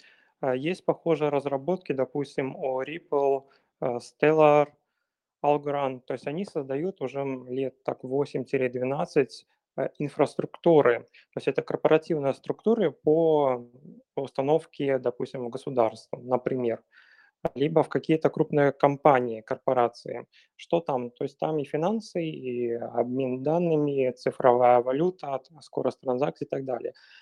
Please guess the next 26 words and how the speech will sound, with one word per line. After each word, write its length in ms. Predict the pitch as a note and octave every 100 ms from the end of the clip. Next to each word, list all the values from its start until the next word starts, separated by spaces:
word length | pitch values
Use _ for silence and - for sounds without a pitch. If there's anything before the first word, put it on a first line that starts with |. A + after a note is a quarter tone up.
| _
Но 260 | D3+ E3+ D#3
вот 180 | C#3+ -
как 160 | D#3 D3+
бы 200 | D#3+ D#3
глобальных 640 | D3 C#3+ C#3+ G3 A#3+ A#3
кейсов 440 | - C#3+ C3 C#3+ -
нету. 500 | C#3+ D3+ B2 - C#3
Пока 280 | - C3 F3+
вот, 280 | F3+ D#3+ -
э, 60 | C3+
как 160 | C#3+ C3+
бы 280 | B2+ C3 - - E3 D#3+
из 100 | C3+ -
последних 440 | C#3 E3 D#3 C3+
новостей, 440 | D3+ D#3 C#3+ - G3
напомню, 380 | F3 D#3+ C#3+
сегодня 480 | C3 C#3 D3+ D3 C#3
у 60 | C#3
нас 220 | C3+ C3 - - - - D3
июль, 600 | D3+ C#3+ D3+ E3+ E3+ C3+ _ _ _ _ _ - _ _ _ _ -
э, 120 | D#3
две 160 | C3+ D3+
тысячи 400 | D3+ D3 C#3+ D#3
двадцать 360 | C#3 C#3+ - -
второго 360 | D3 C#3+ C#3+
года. 500 | C#3 E3+ G#3 D3+ C3